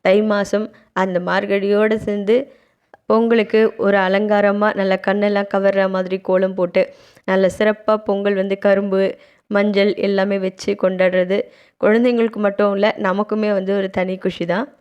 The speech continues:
நாங்க தீபாவளிக்கு பட்டாசு வாங்கினாலும் வாங்கினோம். ஒரு நாளைக்கு ஒண்ணுன்ற கணக்குல வெடிச்சிருந்தா கூட அது இந்நேரம் முடிஞ்சிருக்கும்.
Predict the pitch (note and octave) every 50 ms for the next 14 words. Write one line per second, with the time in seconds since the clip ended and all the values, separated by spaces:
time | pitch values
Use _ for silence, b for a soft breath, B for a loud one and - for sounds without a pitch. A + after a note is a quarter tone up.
0 | _ _ _ _ _ _ - F#3 F3 F3 G3 A3 A3+ A#3+ A#3 G#3 G3 A3+ A#3+ A3+
1 | B3 B3 B3 A#3+ A#3+ A#3+ B3+ A#3+ - G#3 G3+ - G#3+ A3 - - G3 F#3+ F#3 F#3
2 | F#3+ F#3+ F#3+ F#3 F#3+ F#3+ G3 A3 E3+ E3+ F3 F3 F3 G3+ - B B B B B
3 | B - F#3 G3+ G#3 G#3+ G#3+ G#3+ G#3+ A3+ A#3+ A#3 A#3 - A#3 A3 G#3 G3 G3 G#3
4 | A3 A#3 B3 A3+ B3+ B3 A3+ A#3 A3 A3 A#3 A#3 A3+ G#3+ G#3 G#3 - - G#3+ G#3
5 | G3+ G3+ G3 F#3+ F#3+ - G3 F#3+ G#3 A#3 B3 A#3+ G#3+ G3+ G3+ F#3+ G#3 A3+ A#3+ B3
6 | A#3+ A3+ A3 G3 F#3+ F#3+ F#3+ F#3 F3 F3 - F#3 F#3+ F#3